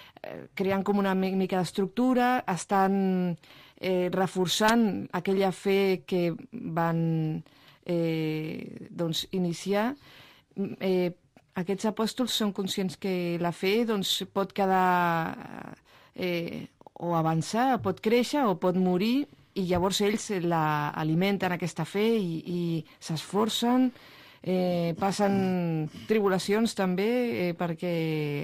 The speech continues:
a vegades, doncs, eh, hi ha violència contra ells, i després de tot el seu esforç tornen a la seva comunitat i els hi expliquen com els hi ha anat, no? També se senten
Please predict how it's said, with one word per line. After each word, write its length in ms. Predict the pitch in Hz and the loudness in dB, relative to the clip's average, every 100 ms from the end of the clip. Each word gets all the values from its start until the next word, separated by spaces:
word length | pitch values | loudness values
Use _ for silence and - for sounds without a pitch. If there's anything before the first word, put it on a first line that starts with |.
| - - - - | -8 -14 -20 -20
a 160 | - 156 | -12 -6
vegades, 320 | 165 160 170 | -4 -2 -2
doncs, 380 | - 165 165 156 - | -2 0 0 -4 -4
eh, 240 | 156 156 | -4 -2
hi 80 | 151 | -2
ha 60 | 160 | -2
violència 520 | 175 165 170 185 190 | 0 0 0 -2 -4
contra 320 | 180 175 170 | -2 -2 0
ells, 460 | 170 214 240 220 - - - - - - - | 0 0 -2 -6 -12 -20 -20 -20 -20 -20 -8
i 800 | 202 208 196 190 185 180 175 170 | -2 0 0 2 2 2 2 2
després 460 | 170 - 220 226 | 0 0 2 2
de 140 | 196 208 | 4 2
tot 260 | 208 196 | 2 0
el 340 | 202 190 180 180 | 2 4 4 2
seu 180 | - 190 | 2 0
esforç 580 | 185 - 247 269 - - _ | 0 0 -2 0 -4 -8 _
tornen 640 | 208 220 220 226 254 277 247 | 2 4 4 2 2 2 0
a 160 | - 170 | -2 0
la 160 | 165 165 | 0 0
seva 240 | - 180 | -2 -4
comunitat 680 | 180 185 180 220 247 262 - - | -2 0 0 0 -2 -4 -10 -10
i 400 | 196 185 175 170 | -4 -2 0 0
els 160 | 160 156 | 0 -2
hi 80 | |
expliquen 580 | 165 - 185 190 185 170 - | -4 -2 -2 0 -2 -4 -4
com 180 | 175 | -2
els 180 | 170 165 | -2 0
hi 60 | 180 | 0
ha 80 | 170 | 0
anat, 320 | 175 170 - | 0 -2 -4
no? 180 | 175 214 | -6 -4
També 260 | 185 170 | -4 -4
se 120 | 175 165 | -6 -6
senten 440 | 175 165 196 190 | -6 -4 -2 -4